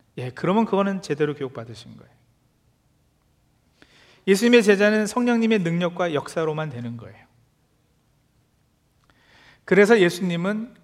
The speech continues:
그 수많은 무리에게 찬물을 쫙 끼얹으시고 길을 확 꺾어 놓으셨어요. "너희가 날 따른다고 웃기지 말아라. 니들 못한다. 능히 내 제자 되지 못한다." 못한다니까. 몇 번이나.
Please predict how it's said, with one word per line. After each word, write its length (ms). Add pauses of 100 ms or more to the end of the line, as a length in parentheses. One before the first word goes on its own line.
(120)
그 160
수많은 640
무리에게 760
찬물을 540
쫙 460
끼얹으시고 1120
길을 280
확 200
꺾어 240
놓으셨어요. 560 (1000)
"너희가 240
날 160
따른다고 720
웃기지 300
말아라. 580 (320)
니들 160
못한다. 560 (600)
능히 320
내 140
제자 240
되지 220
못한다." 480 (840)
못한다니까. 800 (280)
몇 200
번이나. 400